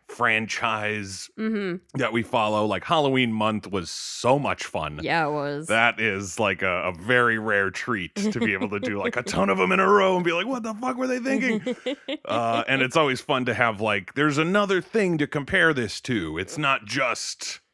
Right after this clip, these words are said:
Speaker 1: this movie. There's like,
Speaker 2: Mm-hmm.
Speaker 1: "Oh, and remember with the other thing? Like, there's technically a story
Speaker 2: Yeah.
Speaker 1: that has followed through to this one, and this movie brings up questions that you never had
Speaker 2: <laughs>
Speaker 1: about the first one,"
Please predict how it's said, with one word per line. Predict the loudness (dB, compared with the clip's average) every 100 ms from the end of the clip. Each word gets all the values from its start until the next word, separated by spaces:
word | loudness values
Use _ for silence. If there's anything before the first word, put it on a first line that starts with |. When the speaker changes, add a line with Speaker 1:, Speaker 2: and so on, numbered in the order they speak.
| _ _
Speaker 1:
this | -2 2 2 0
movie. | 0 0 0 -2 -4 -2
There's | 0 0
like, | 0 -2
Speaker 2:
Mm-hmm. |
Speaker 1:
"Oh, | 0
and | 0 0
remember | -2 -2 0 -2
with | -2
the | -2
other | -2 -2 -2
thing? | -4 -2
Like, | -2 0
there's | -2
technically | 0 -2 -2 -4 -2 -2
a | -2
story | -6 -4 0 0 -2 -4 -6
Speaker 2:
Yeah. | -2 -2 -2 -4 0
Speaker 1:
that | 2 4
has | 2 -2
followed | 0 2 4 4 4 0
through | 0 2 2
to | 2
this | 0 0 -2
one, | -2 0
and | 0 0
this | 0 0
movie | 0 0 -2
brings | 0 0 0 -2
up | -4 -6
questions | -4 -2 0 0 0 0
that | 0 0 -2
you | -6
never | -2 0 2 0
had | 0 -2 -2 -4 -2
Speaker 2:
<laughs> | 0 0 0
Speaker 1:
about | 2 4 4
the | 2
first | 6 6 4 2
one," | 0 0 0